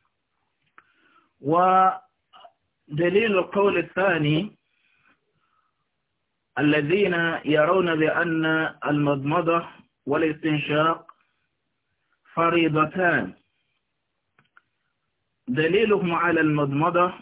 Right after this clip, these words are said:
قول النبي صلى الله عليه وسلم: "إذا توضأت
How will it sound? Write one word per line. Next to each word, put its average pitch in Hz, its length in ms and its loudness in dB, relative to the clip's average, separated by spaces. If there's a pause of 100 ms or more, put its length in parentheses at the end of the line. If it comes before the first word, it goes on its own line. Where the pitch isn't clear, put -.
(260)
قول 175 260 2
النبي 160 480 0
صلى 170 260 0
الله 156 440 0
عليه 147 280 -2
وسلم: 170 720 -2 (640)
"إذا 156 400 2
توضأت 151 720 -2